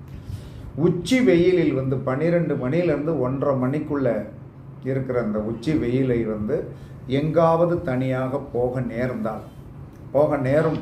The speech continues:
பெண்களாக இருந்தால் சில சூழ்நிலைகள் வரும், ஆண்களாக இருந்தால் சில சூழ்நிலைகள் வரும். இது கன்னி லக்கணத்தில் பிறந்தவர்களுக்கு மட்டும். நீங்கள் என்ன செய்யணும்னா, நீங்க போகும்போது என்ன சொன்னான்னா வந்து, வண்டியில போறீங்களா, ஒரு சின்ன கரித்துண்டு இருக்கு இல்லையா,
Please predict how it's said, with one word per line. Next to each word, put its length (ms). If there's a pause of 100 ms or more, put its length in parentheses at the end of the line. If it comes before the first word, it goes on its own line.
(600)
பெண்களாக 540
இருந்தால் 380
சில 220
சூழ்நிலைகள் 580
வரும், 300
ஆண்களாக 600
இருந்தால் 400
சில 220 (200)
சூழ்நிலைகள் 520
வரும். 320 (320)
இது 180
கன்னி 300
லக்கணத்தில் 580
பிறந்தவர்களுக்கு 800
மட்டும். 400 (1000)
நீங்கள் 280
என்ன 180
செய்யணும்னா, 500
நீங்க 200
போகும்போது 480
என்ன 140
சொன்னான்னா 440
வந்து, 320 (480)
வண்டியில 260
போறீங்களா, 680
ஒரு 120
சின்ன 220
கரித்துண்டு 440
இருக்கு 220
இல்லையா, 260